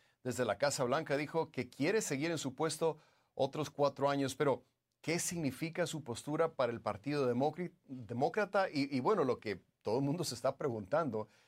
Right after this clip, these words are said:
¿debería Biden retirarse y dejarle la oportunidad a líderes más jóvenes, considerando que está por cumplir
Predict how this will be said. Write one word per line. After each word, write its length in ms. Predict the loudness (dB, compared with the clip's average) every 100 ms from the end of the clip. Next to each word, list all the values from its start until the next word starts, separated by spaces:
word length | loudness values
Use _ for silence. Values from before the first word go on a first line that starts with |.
| _ -10
¿debería 520 | 0 2 2 2 2
Biden 320 | 2 0 0
retirarse 640 | -4 -4 -2 0 0 0 -6
y 20 |
dejarle 300 | -6 -4 -4
la 60 | -4
oportunidad 600 | -6 -8 -4 0 2 0
a 40 |
líderes 420 | -4 -6 -6 -8 _ _ -14
más 300 | -4 -4 0
jóvenes, 420 | 0 0 -2 -4
considerando 600 | -6 -6 -4 -4 -2 -4
que 80 | -8
está 300 | -4 -2 -2
por 140 | -4
cumplir 460 | -8 -10 -2 -2